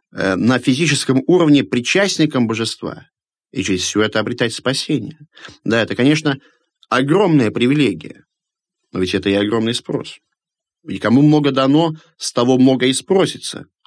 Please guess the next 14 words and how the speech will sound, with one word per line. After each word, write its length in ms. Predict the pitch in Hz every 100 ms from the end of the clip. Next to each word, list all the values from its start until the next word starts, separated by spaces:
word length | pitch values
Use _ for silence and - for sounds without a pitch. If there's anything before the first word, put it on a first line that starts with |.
| _ _ -
И 100 | 95
то, 160 | 113
что 160 | 113 135
можно 320 | 131 131 131
человеку, 600 | 123 131 131 127 131 117 - _ _
не 160 | 104 113
знающему 560 | 120 160 175 135 113
Христа, 560 | - 101 - 98 82 - _ _ -
нельзя 360 | 98 95 98
христианину. 800 | 98 98 - 104 113 151 104 - _ _ _ _
То, 80 | 107
что 160 | 104 123
можно 240 | 135 127
христианину-мирянину, 1040 | 131 131 135 131 135 127 127 131 151 156